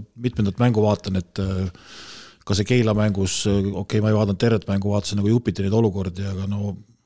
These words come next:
noh, täiesti, täiesti, täiesti segi on see pilt praegu ja, ja eks seal ole palju need asjad kokku, mis me oleme enne et-, ette lugenud, et ega ma ütlen ühe korra veel, et ega ega see treeneri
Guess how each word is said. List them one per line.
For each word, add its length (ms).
noh, 180
täiesti, 480
täiesti, 460
täiesti 400
segi 240
on 160
see 80
pilt 240
praegu 380
ja, 100
ja 80
eks 160
seal 160
ole 160
palju 240
need 240
asjad 240
kokku, 240
mis 80
me 140
oleme 180
enne 240
et-, 240
ette 160
lugenud, 460
et 180
ega 220
ma 160
ütlen 240
ühe 160
korra 160
veel, 160
et 240
ega 160
ega 160
see 160
treeneri 560